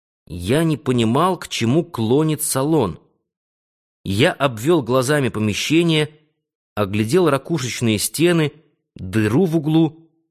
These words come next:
и мне показалось, что вот оно подземелье, клоака, а сквозь дыру, должно быть, начинается сход в подземные капилляры,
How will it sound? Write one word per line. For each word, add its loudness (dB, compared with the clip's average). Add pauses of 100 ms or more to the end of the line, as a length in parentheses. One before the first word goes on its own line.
(540)
и -4
мне 0
показалось, 0
что -6
вот 0
оно 0
подземелье, 0 (320)
клоака, 0 (680)
а -4
сквозь -2
дыру, 0
должно 2
быть, -4
начинается -2
сход -2
в -18
подземные 0
капилляры, 0